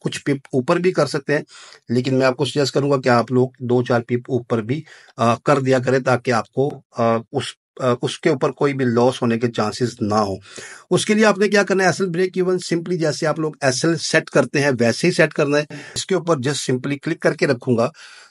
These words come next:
जैसे मैंने क्लिक किया तो यहाँ पे आ गया modify position, तो मैं modify position के ऊपर क्लिक कर दूंगा और यहाँ पर आ रहा है एसएल। तो मैं इसके ऊपर प्लस वाले साइन के ऊपर क्लिक करूंगा और यहाँ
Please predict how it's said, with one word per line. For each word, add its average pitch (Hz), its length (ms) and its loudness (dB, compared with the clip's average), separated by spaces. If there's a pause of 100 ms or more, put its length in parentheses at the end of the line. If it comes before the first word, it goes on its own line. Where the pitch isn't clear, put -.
जैसे 135 200 2
मैंने 170 160 2
क्लिक 175 240 -4
किया 165 140 2
तो 165 100 -2
यहाँ 143 220 2
पे 151 120 0
आ 135 80 6
गया 139 160 2
modify 123 520 2 (140)
position, 131 420 0
तो 143 80 0
मैं 123 140 2
modify 131 460 0
position 123 380 0
के 151 60 -2
ऊपर 127 200 0
क्लिक 160 240 -2
कर 135 120 2
दूंगा 139 280 2 (360)
और 131 100 4
यहाँ 147 300 4
पर 156 160 0
आ 120 180 4
रहा 123 140 6
है 127 220 2
एसएल। 98 280 -2 (320)
तो 147 60 2
मैं 143 120 2
इसके 185 280 0
ऊपर 180 200 2
प्लस 175 280 0
वाले 185 160 4
साइन 156 240 -2
के 165 80 -2
ऊपर 160 160 -2
क्लिक 175 300 -2
करूंगा 147 280 0
और 147 300 2
यहाँ 123 480 2